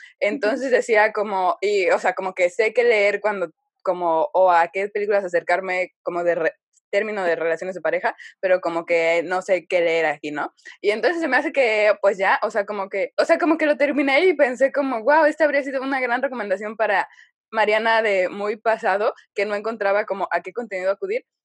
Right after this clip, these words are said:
Speaker 1: O sea, porque siento que sí, o sea, que sí es un libro sobre como el término de una relación romántica,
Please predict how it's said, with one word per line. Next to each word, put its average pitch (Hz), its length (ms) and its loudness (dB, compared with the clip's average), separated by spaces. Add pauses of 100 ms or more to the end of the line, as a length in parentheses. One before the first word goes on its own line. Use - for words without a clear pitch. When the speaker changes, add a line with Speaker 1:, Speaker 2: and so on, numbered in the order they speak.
(140)
Speaker 1:
O 254 100 -2
sea, 302 200 2
porque 247 640 0
siento 240 260 -4
que 220 80 -2
sí, 311 240 0
o 247 60 0
sea, 185 140 0
que 190 100 -4
sí 247 160 0
es 262 120 2
un 247 100 -4
libro 240 240 -2
sobre 180 600 2
como 165 360 -6
el 170 240 -2 (100)
término 202 300 -2
de 175 80 4
una 190 180 -4
relación 170 480 -4 (100)
romántica, 180 600 -4